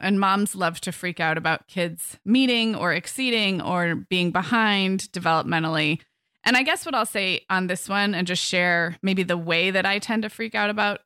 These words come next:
this kind of stuff, um, is, of course, we know there's really good reasons for keeping track of milestones. And I think when we, maybe in our, in our pandemic episode, when we talked about the purpose of public health guidelines, like,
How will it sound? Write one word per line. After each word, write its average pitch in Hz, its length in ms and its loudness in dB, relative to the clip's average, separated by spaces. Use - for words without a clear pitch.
this 214 140 -6
kind 196 220 -2
of 196 100 -2
stuff, 196 360 -2
um, 185 400 0
is, 220 120 0
of 233 140 0
course, 302 180 0
we 262 120 0
know 214 100 2
there's 196 300 -2
really 214 280 2
good 196 280 -2
reasons 170 500 -4
for 175 480 0
keeping 175 300 -2
track 160 240 -2
of 165 160 -8
milestones. 139 640 -2
And 165 320 0
I 190 80 -2
think 262 260 -2
when 220 180 2
we, 180 360 2
maybe 269 220 2
in 240 120 4
our, 180 240 2
in 185 220 0
our 160 400 2
pandemic 180 580 0
episode, 190 460 0
when 180 80 2
we 175 120 2
talked 175 280 -2
about 170 240 0
the 170 80 -4
purpose 196 540 -4
of 196 100 -6
public 170 300 -4
health 170 260 -2
guidelines, 302 540 0
like, 180 240 0